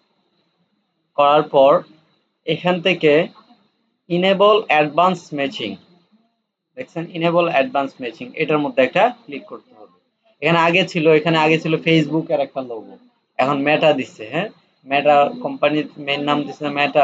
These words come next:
এই জন্য Meta দিছে, হ্যাঁ? এখানে ক্লিক করব। ক্লিক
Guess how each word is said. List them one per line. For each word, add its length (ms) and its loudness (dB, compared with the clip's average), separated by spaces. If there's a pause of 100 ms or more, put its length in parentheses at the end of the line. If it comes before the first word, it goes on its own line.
(100)
এই 80 -2
জন্য 120 -8 (100)
Meta 200 -2 (100)
দিছে, 220 -14
হ্যাঁ? 140 -2 (580)
এখানে 280 -6
ক্লিক 280 -12
করব। 180 -4 (720)
ক্লিক 200 -6